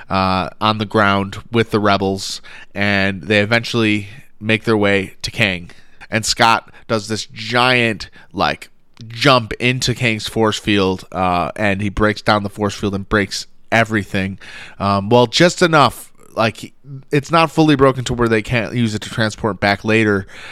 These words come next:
um, but Kang believes it's broken. So this is where Kang kinda takes his steps out. Meanwhile, Cassie is just being chased by modok, um, and she punches him in the face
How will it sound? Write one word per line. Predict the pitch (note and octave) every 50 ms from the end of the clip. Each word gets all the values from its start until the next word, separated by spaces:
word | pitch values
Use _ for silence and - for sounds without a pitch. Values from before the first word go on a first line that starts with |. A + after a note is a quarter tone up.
| - - -
um, | F#2+ G2 G2 G2 F#2+ F#2
but | G2 G#2 - -
Kang | - D3+ D3 D3 B2+
believes | A#2+ A#2 G#2+ G2 G2 G2+
it's | G2 -
broken. | - A2 G#2 G2 - G#2+ G2 F#2+ F#2+ F2 - - - - - - - - - - - - - - - - - -
So | - C3+ B2+
this | B2+ C3+ C3 -
is | B2 A2
where | A#2 A2+
Kang | - - A#2 A#2 A2+ A2+ G#2 G2+ G2 - - - - - - -
kinda | - - A2+ G#2+ G#2+
takes | - - A2+ G2+ -
his | - A2 -
steps | - - - G#2 - - - -
out. | G#2+ G#2 G2+ F2+ - - - - - - - -
Meanwhile, | C#3 E3 F#3+ F#3+ F3 D3 C3 B2 A2+ A2 - - -
Cassie | - C#3+ C#3 D3+ D3 - C#3
is | B2 -
just | B2 A2+ -
being | - B2+ A2 G#2
chased | - - - C3+ C#3 B2+ - -
by | B2 A#2 A2
modok, | A2 A2 A2 A2 A2+ A2+ G#2+ G2+ G2 - - - - - - - - - -
um, | - G2+ G2+ G2 G2 G2 F#2+ F#2+ E2+ - - - - - - - -
and | A2+ A2 A2 G#2+ G#2 G#2 G#2 G2+ F#2+ - - - - - -
she | - - - - C3+ B2+ B2 A#2+ A#2 E2 - - - - - - - - - - - - -
punches | - B2+ E3 D#3 - C#3+ A#2
him | B2 A2+ A2
in | G2+
the | G2 G2
face | - - C3+ A#2+ A2+ A2 G2+ - -